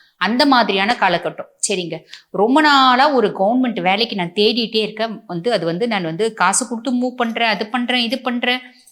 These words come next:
ஆஹ், ஹெல்ப் பண்றேன், எதுவுமே நடக்கல. நீங்க எதுவுமே செலவு பண்ண வேணாம், எக்ஸாம் எழுதிருப்பீங்க, கிளீனா பாஸ் ஆயிட்டு நீங்க வந்துருவீங்க. So, ஆஹ், இந்த மாதிரி பிரச்சனை, பொண்ணுக்கு வந்து டிவோர்ஸ் பிரச்சனை, பொண்ணோட ஹஸ்பண்ட் வந்து பாருங்க என்ன பண்ணாலும் டிவோர்ஸ் கொடுக்க மாட்டேன்றான், வாழவும் மாட்டேன்றான்,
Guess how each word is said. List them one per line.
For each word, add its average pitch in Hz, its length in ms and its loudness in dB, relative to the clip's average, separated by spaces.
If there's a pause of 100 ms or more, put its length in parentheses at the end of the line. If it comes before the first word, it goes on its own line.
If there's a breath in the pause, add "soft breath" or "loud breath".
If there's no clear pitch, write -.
(240 loud breath)
ஆஹ், 196 280 2
ஹெல்ப் 226 260 0
பண்றேன், 269 400 0
எதுவுமே 277 580 2
நடக்கல. 214 440 0
நீங்க 190 200 -2
எதுவுமே 226 320 2
செலவு 226 260 2
பண்ண 208 180 -2
வேணாம், 175 260 -2
எக்ஸாம் 226 360 0
எழுதிருப்பீங்க, 196 500 -2
கிளீனா 214 320 -4
பாஸ் 190 320 2
ஆயிட்டு 175 220 -4
நீங்க 175 140 -6
வந்துருவீங்க. 156 400 -10 (380)
So, 294 160 -2 (540 loud breath)
ஆஹ், 226 360 4
இந்த 254 160 2
மாதிரி 285 320 2 (180)
பிரச்சனை, 247 360 0 (480)
பொண்ணுக்கு 247 400 2
வந்து 208 180 -4 (140)
டிவோர்ஸ் 208 360 0
பிரச்சனை, 170 380 -4 (420 soft breath)
பொண்ணோட 269 360 2
ஹஸ்பண்ட் 202 440 2
வந்து 220 160 -2
பாருங்க 202 320 -2 (100)
என்ன 226 300 2
பண்ணாலும் 302 520 4
டிவோர்ஸ் 254 280 4
கொடுக்க 214 220 0
மாட்டேன்றான், 180 500 -4
வாழவும் 240 580 4
மாட்டேன்றான், 226 500 -2